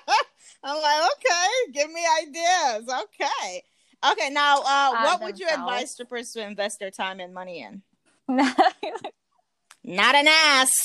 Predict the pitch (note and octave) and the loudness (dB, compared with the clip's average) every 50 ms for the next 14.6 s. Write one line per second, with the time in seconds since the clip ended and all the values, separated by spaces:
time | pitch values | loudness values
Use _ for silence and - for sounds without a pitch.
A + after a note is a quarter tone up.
0 | - F4+ - - C5 G4 - A#4+ G#4 G4+ - - B4+ A#4 B4+ - F#4+ G#4 A#4+ - | 0 2 6 6 6 6 6 4 4 4 4 4 4 4 4 4 4 4 4 4
1 | - - - - F4+ G4+ - - - G#4+ - - - - E4+ F#4 F4+ F4 E4+ D#4+ | 2 2 4 4 4 2 -2 -6 -12 -14 -14 -12 -4 0 2 4 6 6 6 6
2 | D4 D4+ D4+ D4 D#4+ F#4+ - - D#4 D4 C#4+ C4+ C4+ C4+ C#4+ C4+ C#4 G#3 G#3+ G#3 | 4 2 2 2 0 0 0 0 -2 -4 -2 -2 -2 -4 -4 -4 -6 -2 0 0
3 | G#3+ A#3 B3 - - - - D3+ - - - A3 G#3+ G#3 G#3 G#3 G3+ G3+ G3 F#3+ | 0 0 -2 -6 -8 -10 -12 -14 -12 -10 -8 -8 -6 -4 -4 -6 -6 -6 -6 -8
4 | F#3+ F#3+ G#3+ - _ - C#4+ - G4+ F4+ - - - - B4+ D5 C#5+ E4+ E4+ E4 | -8 -10 -14 -14 _ -14 -6 -2 0 0 0 2 0 0 2 2 2 0 0 0
5 | F4+ B4 - - _ _ _ _ _ _ _ _ _ _ - - F3 G3 F#3+ F#3 | -2 -2 -2 -6 _ _ _ _ _ _ _ _ _ _ -14 -10 -10 -8 -8 -10
6 | F3+ F3 E3+ E3+ E3+ E3+ - _ _ _ G3 F#3+ F#3 F#3 F3+ - A3 A3+ A3+ - | -12 -12 -12 -12 -12 -14 -16 _ _ _ -14 -12 -10 -10 -2 0 0 0 0 -4
7 | C4 B3+ A#3+ B3 B3 B3 B3+ B3+ _ _ _ _ _ _ _ - F#3+ F3+ F#3 G3 | -8 -8 -6 -6 -6 -6 -8 -10 _ _ _ _ _ _ _ -20 -18 -14 -12 -10
8 | G3+ G#3+ G#3+ G#3+ A#3 A3 G#3+ G#3 G3+ - F#3+ F#3+ - - _ _ _ - - - | -8 -8 -8 -6 -6 -8 -8 -6 -2 2 2 2 2 0 _ _ _ -20 -20 -20
9 | - - G3+ B3 C4 - F#4 F4 E4 - - E4 - C#4+ C4 - - A#3 G#3+ A3 | -6 0 0 0 0 0 -8 -12 -12 -12 -14 -14 -12 -12 -14 -12 -8 -6 -4 -4
10 | A3 G#3+ A#3 A3+ A3+ - - A#3 A3+ A3+ A3 - - - F#3 F#3 F3+ F3+ F3 E3+ | -6 -6 -8 -12 -12 -10 -6 -6 -4 -4 -6 -8 -14 -16 -16 -14 -14 -14 -16 -16
11 | - G3 F#3+ G3+ G3 G3+ - - G#3+ G3 - - F#3+ F#3+ F#3+ F#3 F#3 - - F3+ | -18 -10 -6 -6 -6 -6 -8 -12 -16 -14 -14 -16 -14 -12 -12 -12 -10 -4 -2 0
12 | F3+ F3 F#3 F#3 _ _ _ _ - F3+ F3 F3 E3+ - _ _ _ _ _ - | 0 0 -2 -6 _ _ _ _ -12 -12 -12 -12 -14 -16 _ _ _ _ _ -18
13 | - F3 F3+ F#3 _ - F3+ F3 - - F3+ E3+ - - _ - G3 F#3 - - | -18 -16 -18 -16 _ -8 -8 -8 -8 -10 -16 -20 -20 -20 _ -12 -12 -12 -10 -10
14 | - F3+ F3+ F3 F3+ F3 F#3+ - G#3+ A3+ A3 | -8 -6 -6 -6 -6 -8 -10 -12 -12 -12 -12